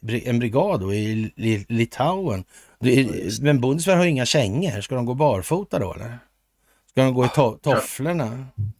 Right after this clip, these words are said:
Speaker 2: De får la-, ska-, skaffa såna Adidas-dojor som Isis
Speaker 1: Ja,
Speaker 2: har.
Speaker 1: jag vet inte.
Speaker 2: Ja, det
Speaker 1: Victor
Speaker 2: kommer ett Toyota-pickar, så
Speaker 1: Ja. Victor Malm, han, han ty-, är trött på pastan och ni ska köra upp den någonstans, alla pastaätare. Ja.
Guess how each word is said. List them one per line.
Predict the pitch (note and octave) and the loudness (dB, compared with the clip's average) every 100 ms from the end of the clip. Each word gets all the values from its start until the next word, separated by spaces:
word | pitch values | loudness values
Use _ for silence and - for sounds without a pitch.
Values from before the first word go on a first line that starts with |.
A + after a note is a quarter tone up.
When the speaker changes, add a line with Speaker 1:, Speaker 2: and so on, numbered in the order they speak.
| - | -8
Speaker 2:
De | B2+ B2 | -4 -2
får | B2+ | 2
la-, | C3 B2+ B2+ | 2 4 2
ska-, | - B2+ B2 B2 A2 | 0 -8 -4 -6 -6
skaffa | A#2+ - C3+ B2+ | -6 -4 -2 -2
såna | A#2+ B2 A2 | -2 0 2
Adidas-dojor | A2 A#2+ G#2 - - F#2+ - F2+ | 0 -2 -4 -6 -8 -8 -6 -8
som | G2 G#2 | -6 -6
Isis | F#2 - E2+ | -6 -8 -6
Speaker 1:
Ja, | G#2+ | -4
Speaker 2:
har. | B2+ A2+ | -2 0
Speaker 1:
jag | |
vet | G#2+ G2+ - | -2 -2 -4
inte. | G#2+ - G#2 G2+ _ _ - - - | -6 -6 -14 -16 _ _ -20 -20 -16
Speaker 2:
Ja, | - | -4
det | A#2 | 2
Speaker 1:
Victor | D3+ B2+ | 2 2
Speaker 2:
kommer | C3 D#3 | 0 0
ett | - | -2
Toyota-pickar, | B2+ B2 F#2 - - F#2+ - E2+ | -4 -4 -2 -4 -4 -8 -10 -10
så | - | -6
Speaker 1:
Ja. | G#2+ A#2 G2 F2+ G2 A#2+ - | -2 -2 -2 -6 -10 -14 -10
Victor | B2+ D#3 - D#3+ | -2 -2 2 2
Malm, | C#3+ C3+ G#3 F3+ | 4 4 2 2
han, | C#3 D3+ | 2 0
han | D3 D3+ D3+ D3 D3+ - | 0 0 0 -4 -10 -6
ty-, | F3+ D#3 | -4 -2
är | |
trött | D#3 B2+ F#3 - | -2 0 0 0
på | - | -8
pastan | F3 F3 - - A#2 | 0 0 0 -2 -2
och | A#2 A2+ G#2 | -2 -4 -4
ni | B2 | -6
ska | - C#3+ | -4 -2
köra | - D3 | 0 2
upp | C3 F3+ - | 2 0 -4
den | A2 | -6
någonstans, | F#2+ G2+ F#2 A2 | -6 -6 -6 -4
alla | F#2 | -4
pastaätare. | - G#2 - F#2 F2 - F#2 G2 - _ _ _ _ | -4 -4 -4 -6 -6 -8 -10 -10 -14 _ _ _ _
Ja. | - G#2 E2 D2+ F2+ | 0 0 0 -6 -14